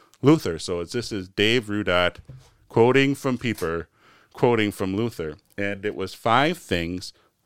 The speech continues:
uh, why we do good works. What is the purpose of the good works that we do? And number one was, is that they fit in line. It's the, um, it's the norm of God's will. That's why we do good works. That's the purpose of them, because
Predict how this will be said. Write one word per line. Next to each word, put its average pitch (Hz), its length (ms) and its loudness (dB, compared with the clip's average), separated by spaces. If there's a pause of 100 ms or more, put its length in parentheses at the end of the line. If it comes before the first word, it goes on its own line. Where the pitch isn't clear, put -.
uh, 87 260 0
why 110 380 4
we 123 300 -4
do 101 260 -4
good 90 300 -4
works. 82 340 -10
What 104 140 -2
is 104 80 -6
the 98 120 -6
purpose - 540 -6
of 90 180 -4
the 95 60 -8
good 87 240 -6
works 87 220 -8
that 90 160 -2
we 69 100 -8
do? 87 320 -6 (340)
And 104 200 0
number 151 260 4
one 90 380 0
was, 80 380 -4 (300)
is 104 140 2
that 101 260 2
they 95 140 2
fit - 400 4
in 110 200 2
line. 85 440 -4
It's 98 240 -6
the, 98 320 -2 (220)
um, 90 420 -4 (880)
it's - 220 -2
the 104 180 2
norm 95 680 0
of 90 200 -2
God's 85 380 -2
will. 76 220 -4
That's 90 260 0
why 101 340 4
we 104 140 -2
do 107 200 0
good 104 200 0
works. 95 300 -2
That's 82 180 -4
the - 60 -10
purpose 117 400 -4
of 98 140 -6
them, 104 180 -2
because 95 440 -4